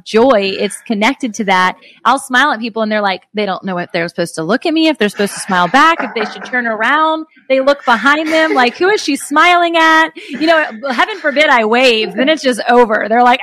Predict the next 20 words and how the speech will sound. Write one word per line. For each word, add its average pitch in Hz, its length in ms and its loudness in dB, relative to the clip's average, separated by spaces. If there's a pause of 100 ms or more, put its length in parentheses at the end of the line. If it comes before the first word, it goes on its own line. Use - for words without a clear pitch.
"I 480 300 6
don't 453 120 -2
know 453 120 -4
what 440 60 -8
to 427 100 -8
do 440 120 -2
with 427 120 -4
my 427 60 0
hands." 427 1040 -4
<laughs> - 40 -14
And 330 220 -2
so - 160 -2
I 311 440 0
want, 370 640 -2
I 302 300 0
want 311 540 -4
that 349 300 0
to 330 100 -8
be 269 200 -6
norm. 220 680 -2